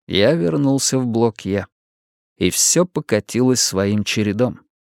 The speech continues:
Чтение и написание бумаг, мытьё полов, раздача пищи,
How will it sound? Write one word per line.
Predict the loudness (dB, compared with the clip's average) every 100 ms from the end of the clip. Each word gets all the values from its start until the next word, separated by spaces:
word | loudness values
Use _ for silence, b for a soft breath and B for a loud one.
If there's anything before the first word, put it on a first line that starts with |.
| _ _ -6
Чтение | -4 0 2 2 2 2
и |
написание | 2 0 -2 0 0 0 0
бумаг, | -2 -2 -4 -8 -14 _ _
мытьё | 2 2 2 2 2
полов, | 2 0 0 -2 -4 -10 _ 0
раздача | 2 2 2 2 0 -4 -8 -4
пищи, | -4 -2 -4 -8